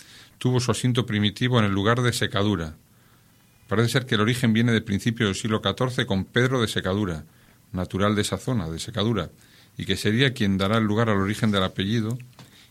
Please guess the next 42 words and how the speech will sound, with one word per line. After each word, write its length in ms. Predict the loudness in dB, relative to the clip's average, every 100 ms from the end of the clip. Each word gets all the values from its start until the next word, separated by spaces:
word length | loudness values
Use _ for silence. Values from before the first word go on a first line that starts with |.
| -12
y 140 | -6 -2
de 220 | 2 2
él 180 | 0 -6 -18 -16
dicen 380 | -4 -2 2 2
las 200 | 0 -2
crónicas 480 | -2 0 0 -4 -4
que 180 | -2 0
era 240 | 0 -2 -2
hombre 380 | 2 4 4 2
bueno 400 | 4 2 2 0
y 80 | -4
con 220 | -2 -2
dinero. 420 | -2 -2 -4 -6 -14 _ _ _ _ _ _ -20 -20 _ _ -20 _ _ -20 -20 -16 -10
¿Y 80 | -6
por 180 | -4
qué 140 | -2 -4
si 80 | -2
se 80 |
llama 240 | 0 0 -2
Pedro 240 | -2 0
Secadura 500 | -2 -2 0 0 0
al 120 | -2
final 260 | -2 -2 0
le 80 | 0
llaman 220 | 0 0
de 60 | 2
Alvarado? 420 | 2 2 0 -2
Pues 160 | -6
sencillamente 640 | -8 -6 -4 -2 -2 -4 -4
porque 260 | -4 -2
hizo 240 | -4 -4 -6
construir 380 | -6 -4 -4 -2
un 180 | -4
puente 320 | -4 -4 -4 -4
de 140 | -4
maderas 580 | -4 -4 -4 -6 -8 -16 -8
grandes 400 | -2 2 2 0
para 240 | 0 0 0
pasar 260 | 0 0
por 140 | 2 0
el 80 |
río, 360 | 0 0 0